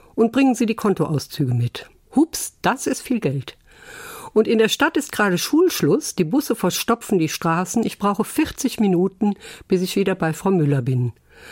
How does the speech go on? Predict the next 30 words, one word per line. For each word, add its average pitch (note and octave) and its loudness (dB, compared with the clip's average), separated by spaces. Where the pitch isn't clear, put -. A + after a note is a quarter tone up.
Was - -2
soll C4+ 2
sie C#4+ 2
denken? G#3+ 2
Dass F3 0
sie E3+ 0
zu - -4
vertrauensselig F3+ 0
war? A3 0
Ja, F#3+ 2
sie C4+ 4
hatte A#3+ -4
gerade D4 2
angefangen, A3+ 2
etwas G#3 -2
zu G3+ -4
grübeln. C3 2
Aber D#3+ 0
dann F3+ 2
hatte A3+ 0
sie E3+ 2
sich D3 -2
beruhigt. D#3 0
„Die G3+ 0
Frau G3+ 2
Peters C#4+ 2
arbeitet G3 0
bei F#3 2
der F3+ 0
Kirche. C3+ 0